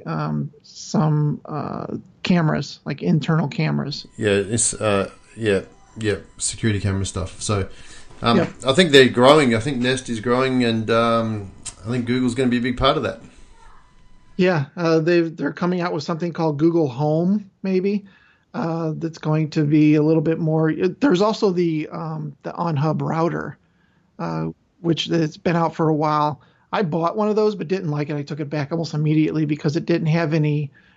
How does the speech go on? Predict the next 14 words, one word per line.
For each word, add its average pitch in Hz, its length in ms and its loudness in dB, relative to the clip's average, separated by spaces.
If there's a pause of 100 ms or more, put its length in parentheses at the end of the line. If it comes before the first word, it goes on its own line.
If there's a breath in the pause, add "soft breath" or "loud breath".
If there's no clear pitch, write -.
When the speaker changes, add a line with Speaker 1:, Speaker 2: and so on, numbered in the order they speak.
Speaker 1:
or 180 100 4
it 185 60 4
only 208 220 4
had 165 200 0
one, 170 640 0 (320)
um, 151 640 -6
external 160 500 -2
hardwire 147 540 -2 (240)
port - 440 -4
on - 160 -8
it. - 140 -14 (220)
Speaker 2:
Oh, 123 180 6
really? 117 280 4
Okay. 113 420 -8